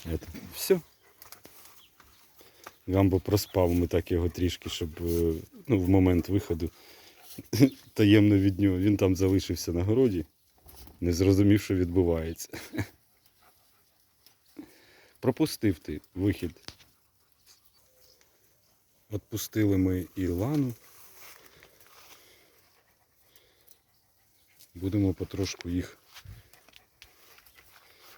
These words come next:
привчати, як у людей кози ходять.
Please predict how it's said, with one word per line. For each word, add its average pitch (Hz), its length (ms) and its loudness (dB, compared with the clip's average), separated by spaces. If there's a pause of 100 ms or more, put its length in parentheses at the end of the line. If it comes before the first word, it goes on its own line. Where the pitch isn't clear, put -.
(520)
привчати, 98 540 -2
як - 160 -4
у 95 60 0
людей 85 320 -2
кози 76 320 -12
ходять. 76 480 -16